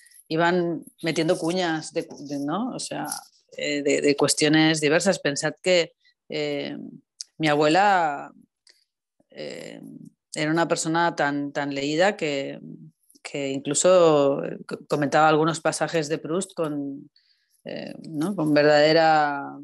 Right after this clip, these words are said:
co-, con espíritu crítico, además, ¿no? Eh, bueno, y mi abuelo sabía muchísimos fragmentos del Quijote de memoria. Quiero decir que eran personas que verdaderamente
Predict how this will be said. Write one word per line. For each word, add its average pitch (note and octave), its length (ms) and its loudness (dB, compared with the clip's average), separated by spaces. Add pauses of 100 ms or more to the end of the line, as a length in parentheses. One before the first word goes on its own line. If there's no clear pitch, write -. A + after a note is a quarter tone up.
(640)
co-, - 120 -14
con G#3+ 140 0
espíritu G#3 340 -2
crítico, F#3 320 -2
además, D#3 460 -2
¿no? F3+ 180 -12 (140)
Eh, C#3+ 460 -4
bueno, G3+ 180 4
y D#3+ 60 6
mi D3+ 80 4
abuelo D#3 400 4
sabía D#3 340 0
muchísimos D#3 680 -6 (280)
fragmentos D#3+ 540 2
del D3+ 140 -2
Quijote D3+ 320 -4
de D3+ 100 2
memoria. F#3 420 2
Quiero A#3 180 2
decir A3+ 280 -2
que F#3+ 80 -4
eran G#3 160 -2
personas G3 340 -8
que - 140 -14
verdaderamente E3+ 560 -6